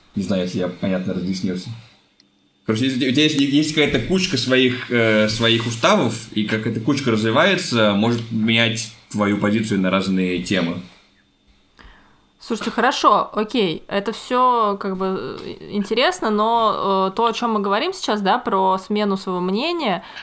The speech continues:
Speaker 2: э, не совсем, может быть, даже связано с, конкретно спором, да, потому что, о чём вы говорите, это может быть человек, э, имел одно мнение, он прочитал умную книжку и такой: А, окей, «Ну, наверное, я был тут неправ, э, может быть, как-то я перестроюсь, буду теперь думать по-другому».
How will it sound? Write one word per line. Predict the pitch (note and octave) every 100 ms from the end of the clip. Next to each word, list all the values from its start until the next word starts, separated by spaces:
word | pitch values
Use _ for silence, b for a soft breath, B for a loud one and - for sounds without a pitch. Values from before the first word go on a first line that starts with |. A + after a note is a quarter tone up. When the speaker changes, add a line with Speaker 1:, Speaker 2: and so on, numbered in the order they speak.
| -
Speaker 2:
э, | F#3 F3+ F3+ F3 E3+ -
не | F#3
совсем, | G3+ G#3 G3+ C#4 C#4 B3+ B B B B - B1+
может | G#3+ A#3+ A3+
быть, | F#3 G3+
даже | G#3+ G#3
связано | G3+ B3 A#3 G#3
с, | G3+ - - - - G3+ G3
конкретно | G3+ G3+ A#3 A#3 A3
спором, | - C#4 B3 E3 E3
да, | E3
потому | - F#3+
что, | F#3+ G3+
о | F#3+
чём | G3+ F#3
вы |
говорите, | F#3 G3 D4 D4
это | F#3
может | F3+ G3 F3+
быть | -
человек, | G3 F#3 F3+ - B B
э, | - F3
имел | G#3 G3 E3+
одно | E3 F3 F3
мнение, | A3+ C#4+ B3+
он | G3
прочитал | G3 F#3+ - G3 G3+
умную | G3 F3
книжку | F3 B3+ F#4+ - B3
и |
такой: | A3+ A3 F3+
А, | - A#3 F3+
окей, | D4 - F#3 E3 F#3+ B B B -
«Ну, | A3+
наверное, | D#4+ G#3 G#3 C4+ B3
я | F3 G3
был | G#3
тут | G3 A3
неправ, | A3 G#3 C4 A3+ -
э, | G3 F#3+ F3+ F3
может | A3+ B3
быть, | F#3+
как-то | - G#3 -
я | F3 F#3+
перестроюсь, | F#3+ F3+ - A3+ C4 G#3+
буду | G3 A3+
теперь | - F#3+
думать | G3+ A3+ A3
по-другому». | A3 G3+ G3+ F3 D#3+ D#3+ F3+